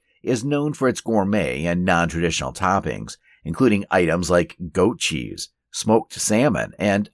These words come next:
arugula. The evolution of Italian-American pizza is a narrative of adaptation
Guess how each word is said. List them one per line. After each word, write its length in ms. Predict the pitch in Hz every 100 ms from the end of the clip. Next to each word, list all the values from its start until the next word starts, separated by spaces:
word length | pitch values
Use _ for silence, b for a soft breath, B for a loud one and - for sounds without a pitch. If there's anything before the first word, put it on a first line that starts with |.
| -
arugula. 600 | 139 143 202 101 - - _ _ _ _ _
The 140 | - -
evolution 580 | 180 185 117 92 113 107
of 220 | - 69
Italian-American 920 | 67 - 104 120 131 95 92 92 107
pizza 500 | 85 71 - 85 87 _ _ _ -
is 120 | 147 -
a 140 | 143
narrative 640 | 139 151 147 135 85 71 90
of 140 | 90
adaptation 960 | 92 87 101 95 - 123 113 - 131